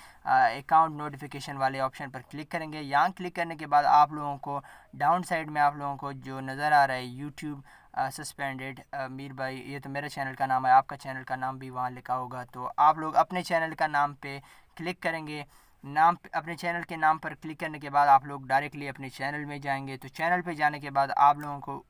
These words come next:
ऊपर जो अपने चैनल का, अ, चैनल के ऊपर जो तीन डॉट के ऑप्शन नज़र आ रहे हैं, तो आप लोग उसी तीन डॉट वाले ऑप्शन पर क्लिक करेंगे। तो यहाँ तीन डॉट वाले ऑप्शन पर जो क्लिक करेंगे, तो यहाँ क्लिक करने के बाद आप लोगों को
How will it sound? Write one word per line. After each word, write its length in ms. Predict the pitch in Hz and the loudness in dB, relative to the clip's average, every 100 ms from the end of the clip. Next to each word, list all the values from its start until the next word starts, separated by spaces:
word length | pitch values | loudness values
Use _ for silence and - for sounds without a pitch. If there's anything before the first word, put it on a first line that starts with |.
| 160 | -16
ऊपर 280 | 160 165 | -10 -10
जो 120 | 147 143 | -8 -12
अपने 200 | 143 135 | -12 -14
चैनल 360 | 151 143 147 135 | -8 -6 -6 -2
का, 140 | 139 135 - - - | 0 -2 -8 -20 -10
अ, 360 | 143 135 135 123 | -2 0 2 -2
चैनल 320 | - 156 160 | -4 -8 -6
के 160 | 151 151 | -8 -10
ऊपर 260 | 151 151 | -10 -10
जो 120 | 139 143 | -10 -12
तीन 320 | - 160 160 | -10 -10 -6
डॉट 200 | 156 156 | -6 -6
के 120 | 165 | -8
ऑप्शन 340 | 147 - 143 | -10 -10 -8
नज़र 220 | 135 147 156 | -6 2 4
आ 100 | 147 | 6
रहे 100 | 143 | 2
हैं, 100 | 135 | -2
तो 100 | 139 | 6
आप 240 | 131 139 | 6 6
लोग 240 | 147 135 | -4 -10
उसी 300 | - 147 180 | -12 -8 -8
तीन 400 | 165 170 170 175 | -8 -10 -8 -8
डॉट 280 | 151 156 165 | -6 -6 -4
वाले 240 | 151 151 143 | 0 0 2
ऑप्शन 380 | 143 - 160 | 2 0 -12
पर 160 | 147 131 | -12 -14
क्लिक 300 | - 143 165 | -14 -12 -10
करेंगे। 480 | 170 160 143 143 135 - - _ _ | -8 -8 -8 -12 -14 -18 -20 _ _
तो 60 | 151 | -12
यहाँ 380 | 147 160 185 208 | -4 2 4 4
तीन 340 | - 190 196 | 2 -4 -2
डॉट 280 | 175 185 170 | 0 0 2
वाले 180 | 170 165 | 2 4
ऑप्शन 520 | 160 - 170 165 160 - 147 147 135 | 2 0 -8 -8 -10 -16 -14 -14 -10
पर 140 | 151 | -10
जो 160 | 139 147 | -10 -14
क्लिक 360 | - - 170 170 | -14 -10 -10 -6
करेंगे, 340 | 170 160 156 | -6 -6 -10
तो 120 | 147 | -12
यहाँ 360 | 135 135 139 180 | -8 -6 -2 -2
क्लिक 300 | 175 165 151 | -2 -10 -4
करने 240 | 156 147 | -6 -6
के 140 | 143 131 | -10 0
बाद 260 | 131 135 - | 4 4 6
आप 320 | 143 160 - | 6 6 6
लोगों 240 | 156 147 | -8 -10
को 260 | 139 143 143 | -8 -6 -6